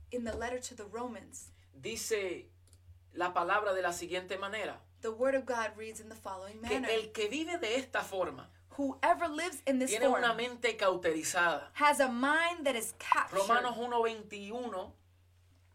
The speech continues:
Speaker 2: al
Speaker 1: Romans
Speaker 2: veinticinco
Speaker 1: one, chapter twenty,
Speaker 2: dice,
Speaker 1: verse twenty-one to
Speaker 2: Pues
Speaker 1: twenty-five.
Speaker 2: habiendo conocido a Dios,
Speaker 1: He says, "Well, knowing God,
Speaker 2: no le glo-, lo-, no le glorificaron como a Dios,
Speaker 1: they did not glorify him as God,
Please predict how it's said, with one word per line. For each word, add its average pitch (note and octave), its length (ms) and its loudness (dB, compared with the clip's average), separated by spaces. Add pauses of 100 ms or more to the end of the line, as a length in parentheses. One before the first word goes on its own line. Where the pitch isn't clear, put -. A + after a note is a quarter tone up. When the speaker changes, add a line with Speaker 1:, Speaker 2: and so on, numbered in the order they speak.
(380)
Speaker 2:
al B3 60 -2 (100)
Speaker 1:
Romans C4 260 2
Speaker 2:
veinticinco C#4 420 4
Speaker 1:
one, B3+ 100 -8 (300)
chapter B3+ 320 -2
twenty, C#4+ 300 0
Speaker 2:
dice, G#3+ 260 -2 (440)
Speaker 1:
verse C4 200 0
twenty-one C4+ 320 0
to B3+ 60 -4
Speaker 2:
Pues A#3+ 200 4
Speaker 1:
twenty-five. B3 220 4
Speaker 2:
habiendo C#4+ 400 2
conocido B3 600 2
a B3 80 4
Dios, F3 560 -4
Speaker 1:
He D4+ 80 -6
says, C#4 160 -4
"Well, C#4 140 4
knowing E4+ 420 2
God, F3+ 300 0
Speaker 2:
no G#3+ 120 4
le B3 160 4
glo-, A3 240 2 (140)
lo-, F3+ 240 -8
no G3+ 260 -2
le A#3+ 220 0
glorificaron F3+ 840 -2
como G#3+ 260 0
a G3 40 4
Dios, E3 380 -6
Speaker 1:
they C#4 140 6
did C#4+ 100 -2
not C4+ 240 0
glorify D4+ 560 -6
him F#3+ 180 -14
as F3+ 140 -12
God, - 340 -6